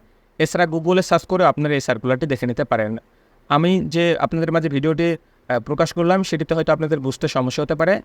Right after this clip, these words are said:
এর জন্য আপনারা অবশ্যই এই সার্কুলারটি যারা আগ্রহী প্রার্থী আছেন তারা সংগ্রহ করবেন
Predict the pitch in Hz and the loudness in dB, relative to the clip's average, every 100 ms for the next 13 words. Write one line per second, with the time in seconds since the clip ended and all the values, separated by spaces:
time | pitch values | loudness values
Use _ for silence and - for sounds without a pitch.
0 | _ _ - 139 156 156 160 156 139 135 | _ _ -8 -2 2 2 4 2 2 0
1 | - - 214 _ _ 165 - 151 156 151 | -2 -2 -2 _ _ -6 -2 -2 2 2
2 | - 156 143 135 131 123 139 151 139 - | 0 0 4 4 2 -2 -2 0 0 -2
3 | - 165 147 139 131 127 147 165 175 214 | -6 0 0 0 -2 -2 0 0 2 0